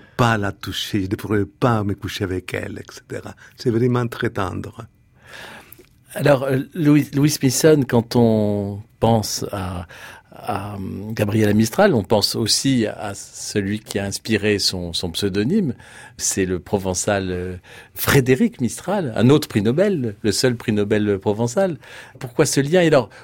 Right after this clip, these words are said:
Speaker 2: euh, parce que on, pourquoi dans notre
Speaker 1: Je
Speaker 2: émi-
Speaker 1: pense que c'est clair pour moi. Pour moi, et je pense, euh, à Mistral, je vois la, la Rhône, non, les fleuves.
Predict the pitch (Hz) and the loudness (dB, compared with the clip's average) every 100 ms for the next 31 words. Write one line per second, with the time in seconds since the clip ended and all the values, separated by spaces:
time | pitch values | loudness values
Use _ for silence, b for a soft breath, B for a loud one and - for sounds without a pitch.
0 | B - 85 - - 120 123 117 98 - | B -14 -4 0 2 2 2 -6 -8 -10
1 | 139 - - 120 104 95 104 185 117 107 | -10 -10 -2 2 2 2 2 4 4 4
2 | 196 190 - - 156 - 147 127 - 107 | 2 0 -4 -4 -4 0 0 0 -4 -2
3 | 104 104 101 - - B B B B B | 0 0 0 -8 -20 B B B B B
4 | 151 135 151 165 202 208 - 180 147 127 | 0 2 2 4 4 2 0 2 4 2
5 | 117 147 151 226 220 214 - - 139 127 | 0 0 2 4 4 4 0 2 4 4
6 | - 101 B B B B _ - 127 107 | 0 -12 B B B B _ -2 0 2
7 | - 190 233 254 233 - 170 123 131 139 | 2 2 4 4 2 2 2 2 4 4
8 | 131 123 123 127 113 107 185 117 92 98 | 6 4 2 2 2 4 4 4 2 2
9 | 110 170 110 87 180 123 82 | 2 4 2 2 4 4 2